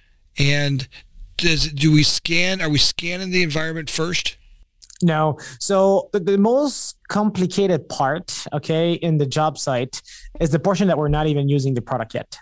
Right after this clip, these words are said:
Speaker 2: Uh, so it's getting your control lines, uh, set up on the job site.
Speaker 1: Okay.
Speaker 2: So you, you need to lay down your, your control lines, and this is really the most complicated part. Once this is done,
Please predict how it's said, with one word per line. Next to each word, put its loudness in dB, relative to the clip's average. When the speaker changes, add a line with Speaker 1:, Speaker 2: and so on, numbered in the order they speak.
Speaker 2:
Uh, -4
so -4
it's -4
getting 2
your 2
control -2
lines, -4
uh, -4
set -2
up -4
on -2
the -2
job -4
site. -8
Speaker 1:
Okay. -16
Speaker 2:
So -2
you, 0
you 2
need 2
to 4
lay 4
down 2
your, 2
your 2
control 2
lines, 2
and 2
this 0
is 0
really 2
the 2
most 0
complicated -2
part. -4
Once 2
this 0
is 0
done, 0